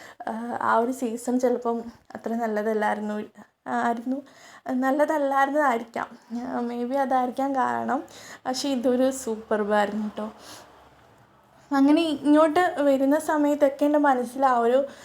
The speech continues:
ആ, കണ്ണൂരത്തെ ഓർമ്മകൾ തന്നെയാണ് കേട്ടോ ഫുൾ. ഞങ്ങൾ താമസിച്ച വീട്, ആ, അവിടുത്തെ കാര്യങ്ങൾ, ഞങ്ങൾ കറങ്ങിയ സ്ഥലങ്ങൾ, ആ, അങ്ങനെ എല്ലാ കാര്യങ്ങളും back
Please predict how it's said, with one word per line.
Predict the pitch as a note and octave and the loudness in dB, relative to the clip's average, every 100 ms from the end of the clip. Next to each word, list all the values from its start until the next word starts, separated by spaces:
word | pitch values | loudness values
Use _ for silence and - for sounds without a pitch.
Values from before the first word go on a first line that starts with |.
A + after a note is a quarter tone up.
| - | -6
ആ, | A3+ A3+ A#3 A#3 | -4 -2 -4 -4
കണ്ണൂരത്തെ | A#3+ A#3 B3 B3+ C4+ | -2 0 0 0 4
ഓർമ്മകൾ | C#4+ A#3+ A#3 A#3 B3 | 4 2 -2 -2 0
തന്നെയാണ് | B3 A#3 A#3 A3 | 0 -2 -2 -4
കേട്ടോ | G#3+ A3+ - | -4 -8 -4
ഫുൾ. | A#3+ A#3+ A#3+ | -4 -2 -2
ഞങ്ങൾ | A#3+ A3+ A#3+ | -2 0 2
താമസിച്ച | A#3+ A3 A3 G#3+ - | 2 0 -4 -6 -4
വീട്, | A#3 A3+ A3+ G#3+ A3+ A#3 - - - - | -4 -4 -8 -6 -8 -8 -16 -20 -20 -12
ആ, | A#3 | -8
അവിടുത്തെ | A3 A3 A3+ A3+ C4 C4 | -6 -4 -2 0 -2 -2
കാര്യങ്ങൾ, | B3 A3 A3 A3+ A#3 | -2 0 -2 -2 -4
ഞങ്ങൾ | A#3 A#3 A3+ | -2 -2 -2
കറങ്ങിയ | A#3+ C4 A#3 G#3+ A3+ | -2 -4 -6 -4 -4
സ്ഥലങ്ങൾ, | A#3+ - A3 A3 G#3+ A3+ A3+ A#3 - - - - | -6 -4 -4 -2 -6 -6 -6 -8 -12 -20 -18 -6
ആ, | A#3 A3+ A#3 A#3 - - | -4 -2 -4 -6 -12 -6
അങ്ങനെ | D4 D#4+ | -2 0
എല്ലാ | E4 C#4 D4 E4+ F4+ D#4 | 0 0 2 4 4 4
കാര്യങ്ങളും | C4 A#3+ A#3+ B3 C4 B3 | 2 2 0 0 0 -2
back | A#3+ | -4